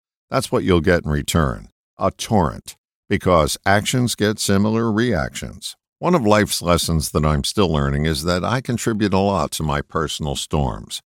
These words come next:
It's too easy to assign the cause to someone or something else, because that only keeps a light shined on the problem rather than illuminating a solution.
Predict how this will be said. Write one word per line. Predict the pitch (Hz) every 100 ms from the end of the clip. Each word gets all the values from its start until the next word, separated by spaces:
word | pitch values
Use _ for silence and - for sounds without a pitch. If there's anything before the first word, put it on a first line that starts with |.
| _ _ _ -
It's | 165
too | - 220 220
easy | 131 73 71
to | - 76
assign | 65 82 85 82
the | 73
cause | 80 80 76
to | -
someone | 71 - 90 95 95 85
or | -
something | 90 80 80 78
else, | 76 64 - - _ _
because | 101 131 120 101
that | 175 165
only | 117 95
keeps | 110 104 92
a |
light | 85 92 98 -
shined | - 104 95 87
on | 80 73
the | 71
problem | 139 143 101 76 67 65 _ -
rather | 98 87 85
than | 80 80
illuminating | 71 71 90 92 73 69 65 69
a | 69
solution. | - 85 76 71 - 53